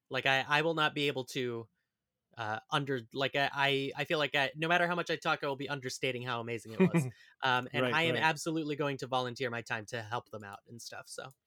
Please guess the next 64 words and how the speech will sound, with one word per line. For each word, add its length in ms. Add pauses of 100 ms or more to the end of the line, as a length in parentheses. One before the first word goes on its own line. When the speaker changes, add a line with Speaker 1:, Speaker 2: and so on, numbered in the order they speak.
(120)
Speaker 2:
That's 160
Speaker 1:
it 100
was 140
Speaker 2:
awesome. 80
Speaker 1:
really, 200
really 120
Speaker 2:
It's 80
good 120
Speaker 1:
rad. 100
Speaker 2:
of 60
you 0
Speaker 1:
Yeah, 120
Speaker 2:
to 60
Speaker 1:
for 120
Speaker 2:
give 40
Speaker 1:
sure. 140
Speaker 2:
back 160
with 120
that. 160 (640)
Speaker 1:
Oh 120
my 100
God, 220
yeah, 140 (280)
absolutely. 580
I 60
mean, 140
that's 180
the 80
whole 140
point 280
of 80
this 260
whole 160
thing, 260
right? 200 (540)
Pay 160
it 60
Speaker 2:
Mm, 60
Speaker 1:
forward. 260
The 40
whole 20
Speaker 2:
absolutely. 420
Speaker 1:
industry 320
is 80
based 240
on 80
that. 140 (840)
Um, 320
Speaker 2:
Absolutely. 420 (540)
Speaker 1:
so 160
now 140
you 180
know 480 (880)
th-, 240 (160)
a 100
thing 320
that 140
I 80
ran 280
away 280
to 320
for 160
so 220
long 320